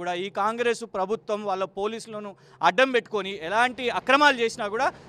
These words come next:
ఖచ్చితంగా మేము అండగా నిలబడతామని ఈరోజు దాదాపు ఏడెనిమిది కిలోమీటర్లు కేటీఆర్ గారు అందరు నాయకులు కూడా పాదయాత్రగా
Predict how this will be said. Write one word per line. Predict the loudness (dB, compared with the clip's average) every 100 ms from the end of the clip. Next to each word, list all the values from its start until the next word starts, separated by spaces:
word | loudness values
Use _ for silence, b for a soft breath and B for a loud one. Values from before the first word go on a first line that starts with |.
| -6 -4
ఖచ్చితంగా | -4 -4 0 2 2
మేము | 0 -6 -4 0
అండగా | 4 6 4
నిలబడతామని | 2 -2 -2 -6 -6 -6 0
ఈరోజు | 0 2 -2 -6 -12 B -4 0
దాదాపు | 4 6 4 0
ఏడెనిమిది | 0 0 -4 -8 -2
కిలోమీటర్లు | -2 -2 -2 -2 -4
కేటీఆర్ | -6 -4 -2 -2 0
గారు | -2 -4 -10
అందరు | -8 -6 -6
నాయకులు | -8 -10 -12 -14 -8
కూడా | -8 b b b _ _
పాదయాత్రగా | -2 0 0 -2 -4 -4